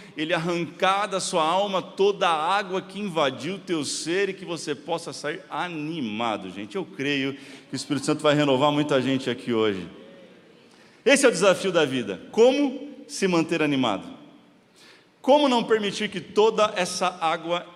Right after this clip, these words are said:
entre no nosso barco? O verso dezessete, ele já dá duas respostas. Olha que interessante. Dezessete diz assim, ó: "Pois nosso sofrimento leve e momentâneo estão produzindo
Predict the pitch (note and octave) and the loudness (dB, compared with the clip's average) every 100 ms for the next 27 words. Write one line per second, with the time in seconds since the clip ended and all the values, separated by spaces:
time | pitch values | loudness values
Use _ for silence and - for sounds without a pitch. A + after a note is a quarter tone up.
0 | - D#3 D3 C#3+ D3 D3 D3 - - - | -4 0 0 -2 -6 -8 -8 -14 -20 -20
1 | - C3+ B2+ A#2+ A2 F#2 D#2 - - _ | -12 -6 -6 -6 -10 -12 -12 -14 -20 _
2 | _ _ _ _ _ _ _ _ _ _ | _ _ _ _ _ _ _ _ _ _
3 | - - - _ - G3 A3 G#3+ D#3 D#3+ | -20 -20 -20 _ -4 -2 -2 -2 -4 -4
4 | - F3+ F3+ E3 C#3+ D3 A#2+ C#3 D3+ B2+ | -2 -2 -2 -6 -2 -2 0 0 0 -2
5 | G#2+ - - - B2 D3 G#3+ B2+ B2 - | -6 -14 -20 -20 -16 -4 -4 -2 -8 -10
6 | - G2 - - - - - _ - C3 | -8 -8 -10 -20 -20 -20 -20 _ -12 -12
7 | C3 A#3 A#2+ A2 G#2 E2+ - - _ _ | -12 -12 -10 -10 -12 -14 -18 -20 _ _
8 | _ _ - C#3 E3+ F#3+ D3+ C#3+ D#3+ G#2 | _ _ -8 -4 -2 0 -2 -2 -4 -6
9 | - - - - E3 C3+ F3+ G3 F#3 E3+ | -8 -20 -20 -6 -6 -2 -2 -2 -4 -4
10 | D3+ F3+ F#3+ B2+ D3 F#3+ F3 E3 D3 B2 | -4 -4 -6 -6 -2 -2 -2 -4 -4 -6
11 | C3 C3+ D3 D3+ - - - - B2 - | -6 -6 -8 -12 -20 -20 -20 -16 -14 -4
12 | G3+ G#3+ F3+ D3+ A#2 D3+ G3+ F#3+ | -2 0 0 0 -2 -2 -2 -4